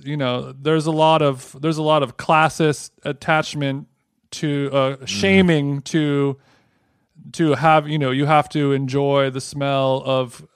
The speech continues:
Speaker 1: expensive candles. You can't enjoy, you know, Bath and Body, Bed Ba-, <laughs> Bath and Body Works scents or things like that. You have to enjoy,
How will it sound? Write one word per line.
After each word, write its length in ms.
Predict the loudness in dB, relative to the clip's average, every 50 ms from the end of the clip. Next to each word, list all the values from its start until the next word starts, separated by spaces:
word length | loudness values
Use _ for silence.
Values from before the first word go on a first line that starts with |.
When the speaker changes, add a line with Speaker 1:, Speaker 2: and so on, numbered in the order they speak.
| -16
Speaker 1:
expensive 540 | -14 -14 -10 -6 -6 -4 -4 -6 -8 -12 -10
candles. 480 | -6 -6 -4 -4 -4 -4 -4 -4 -6 -6
You 100 | -8 -10
can't 340 | -8 -8 -6 -6 -6 -8 -10 -8
enjoy, 640 | -8 -6 -4 -4 -2 -2 0 0 0 0 -2 -4 -6 _ _ _ _ _ -10
you 100 | -6 -4
know, 160 | -4 -4 -4
Bath 360 | -2 -2 -2 -2 -2 -2 -4
and 160 | -6 -6 -4 -2
Body, 320 | 0 0 0 0 -2 -4
Bed 400 | -4 0 2 2 2 0 -2 -2
Ba-, 220 | -2 0 0 0 -2
<laughs> 40 | -4
Bath 300 | 0 4 6 6 6 4
and 140 | 2 0 2
Body 300 | 2 2 2 2 0 0
Works 440 | 0 0 0 0 -2 -6 -12 -18 -18 -18
scents 680 | -10 -4 -2 0 0 0 0 -2 -6 -12 -16 -18 -20 _ _ _ _ _ _ _ -12 -6
or 120 | -2 -2 0
things 280 | 0 0 0 2 2
like 160 | 2 0 2
that. 200 | 2 0 0 2
You 120 | 0 -2 0
have 200 | 0 0 0 -2
to 100 | -4 -4
enjoy, 680 | -2 -2 -4 -2 -2 -2 0 0 0 0 0 0 -2